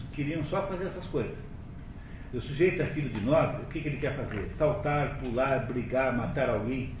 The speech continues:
né? É isso que interessava pro filho dos nobres. As meninas é que tinham interesse de estudar. Então quem ia pra escola naquela época eram as meninas e os, os, os meninos que tinham,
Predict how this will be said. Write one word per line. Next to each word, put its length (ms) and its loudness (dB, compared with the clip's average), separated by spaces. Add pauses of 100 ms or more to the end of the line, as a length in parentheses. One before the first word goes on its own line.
(680)
né? 320 4
É 140 2
isso 160 -2
que 100 -4
interessava 640 2
pro 160 -2
filho 220 -4
dos 180 -6
nobres. 380 0
As 160 -2
meninas 360 0
é 60 -4
que 140 -6
tinham 240 -4
interesse 480 -2
de 300 -6
estudar. 440 -4
Então 160 -4
quem 220 -4
ia 160 2
pra 140 0
escola 400 0
naquela 300 -2
época 300 0
eram 140 2
as 120 0
meninas 600 0 (560)
e 420 6
os, 480 0
os, 440 -2
os 260 -2
meninos 600 0
que 120 -8 (160)
tinham, 340 -4